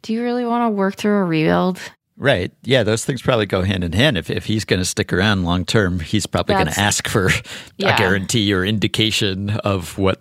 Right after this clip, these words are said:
Speaker 2: what tack they're gonna take. So
Speaker 1: Yeah, it would suggest to me that,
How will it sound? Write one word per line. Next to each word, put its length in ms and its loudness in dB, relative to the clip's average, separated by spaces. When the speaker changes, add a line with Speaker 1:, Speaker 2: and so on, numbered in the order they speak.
Speaker 2:
what 320 -6
tack 280 -2
they're 120 0
gonna 200 -2
take. 340 -2
So 340 -4
Speaker 1:
Yeah, 420 -2
it 100 -4
would 200 -4
suggest 640 -4
to 100 -4
me 340 0
that, 400 0